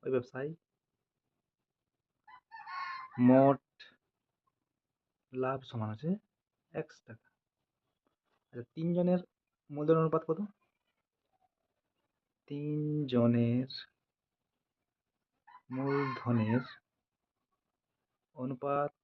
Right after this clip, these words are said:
সমান দেওয়া আছে তিন অনুপাত আট অনুপাত পাঁচ। তাহলে এইখানে শুধুমাত্র তৃতীয় এবং প্রথম জনের অনু-,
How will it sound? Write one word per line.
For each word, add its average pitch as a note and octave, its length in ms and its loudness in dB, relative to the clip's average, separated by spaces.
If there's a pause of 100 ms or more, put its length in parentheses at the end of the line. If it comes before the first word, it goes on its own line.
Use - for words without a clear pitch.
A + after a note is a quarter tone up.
(120)
সমান A#2 680 -10
দেওয়া C3 260 4
আছে D#3 280 -2 (840)
তিন D#3+ 300 0
অনুপাত C3 500 -2
আট C3+ 340 0
অনুপাত A#2+ 360 -2 (420)
পাঁচ। G2 200 -14 (760)
তাহলে E3+ 120 -6 (640)
এইখানে F#3+ 300 0
শুধুমাত্র E3+ 480 4 (280)
তৃতীয় E3 480 -2
এবং D3 180 -2
প্রথম C#3+ 300 -4
জনের C#3+ 280 -6
অনু-, B2+ 240 -8